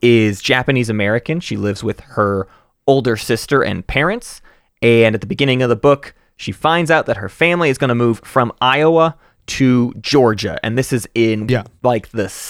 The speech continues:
Speaker 1: sixties?
Speaker 2: Nineteen fifties.
Speaker 1: Thank you. Uh, so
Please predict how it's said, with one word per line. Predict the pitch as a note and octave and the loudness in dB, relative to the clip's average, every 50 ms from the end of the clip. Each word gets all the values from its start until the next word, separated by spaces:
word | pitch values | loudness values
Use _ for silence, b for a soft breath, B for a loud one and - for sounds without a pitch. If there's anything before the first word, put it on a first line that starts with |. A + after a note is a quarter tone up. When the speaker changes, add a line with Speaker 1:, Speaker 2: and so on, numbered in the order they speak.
| - - - - - A#2 F3 - - | -14 -14 -10 -6 -6 -6 -6 -6 -12
Speaker 1:
sixties? | - - - - - F4 G#4+ A#4+ B4 B4+ C5 C5 C5 B4+ B4+ - - - - - | -16 -14 -14 -6 -4 -4 -4 -4 -6 -10 -12 -12 -14 -16 -16 -18 -18 -16 -10 -8
Speaker 2:
Nineteen | A2+ G#2+ A2+ A#2+ B2 B2 | -8 -6 -4 -4 -4 -4
fifties. | - - B2 A#2 - - F2 - - - - - | -2 -2 -4 -4 -4 -8 -14 -14 -14 -16 -10 -8
Speaker 1:
Thank | - A#2+ C#3 D3 C#3 - | -4 -4 -4 -4 -4 -6
you. | B2 G#2 F#2 C2 B1+ B1 - B B B B - | -6 -6 -6 -8 -10 -14 -18 B B B B -2
Uh, | A#2+ B2 A#2+ A#2 A2+ G#2 - | 0 2 4 2 2 0 -2
so | - - - - D#3+ C#3+ C#3 C3 B2+ B2 A#2+ | -6 -10 -2 2 4 6 6 6 6 4 2